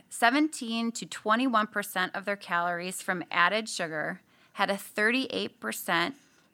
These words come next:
increased risk of dying of cardiovascular disease. So this number, like that thirty, or that seventeen to twenty-one percent of calories from added sugar, equates to about one hundred grams of sugar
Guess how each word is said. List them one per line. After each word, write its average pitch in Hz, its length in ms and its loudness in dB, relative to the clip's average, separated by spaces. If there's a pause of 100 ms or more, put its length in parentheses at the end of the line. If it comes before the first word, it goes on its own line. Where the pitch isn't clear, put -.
increased 294 680 4
risk - 540 -2
of 190 160 0
dying 160 400 0
of 175 100 -4
cardiovascular 175 840 2
disease. - 640 -10 (720)
So 277 160 6
this 311 320 4
number, 226 520 8
like 180 160 2
that 160 320 4
thirty, 220 460 2
or 208 160 8
that 170 320 2
seventeen 220 440 2
to 190 60 0
twenty-one 185 460 0
percent 175 420 -4
of 165 340 0 (340)
calories 175 440 2
from 196 120 -2
added 170 200 0
sugar, 170 520 -2
equates 254 540 -2
to 311 180 0
about 165 580 4 (320)
one 220 320 6
hundred 240 380 0
grams 180 460 2
of 196 180 -2
sugar 160 500 0